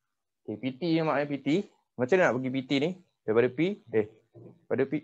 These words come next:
eh, ha, P nak pergi T. So, P ke T, awak ikut jalan. P O, O T. P O,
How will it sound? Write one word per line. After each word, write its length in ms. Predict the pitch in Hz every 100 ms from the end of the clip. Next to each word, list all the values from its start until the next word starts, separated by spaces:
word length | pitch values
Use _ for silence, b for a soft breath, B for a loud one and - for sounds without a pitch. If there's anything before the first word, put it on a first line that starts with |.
| -
eh, 140 | 151 - _ _ _ 98
ha, 120 | 101
P 80 | 160 202 214 _ _ _ _
nak 120 | 127 107
pergi 160 | 143 143
T. 60 | 110 87 - _ _ _ _
So, 160 | 135
P 200 | 127 185
ke 160 | 185 165
T, 240 | 160 202
awak 240 | 196 131 135
ikut 80 | 127
jalan. 320 | 147 160 110 -
P 120 | 135 131
O, 280 | 190 247 - _ _ _ _
O 80 | -
T. 240 | 160 101 - _ _ _ _ _ _ _ _
P 80 | -
O, 320 | 156 220 254